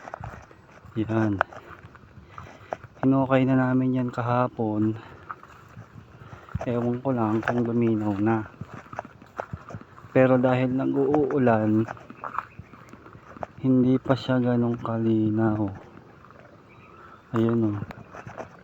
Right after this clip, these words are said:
Medyo maputik.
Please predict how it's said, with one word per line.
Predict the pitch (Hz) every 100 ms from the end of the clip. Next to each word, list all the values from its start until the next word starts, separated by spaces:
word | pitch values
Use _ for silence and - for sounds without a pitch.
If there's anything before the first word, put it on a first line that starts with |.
| - - - - - - - - - - - - - -
Medyo | 135 127 120 123
maputik. | 120 - 113 107 -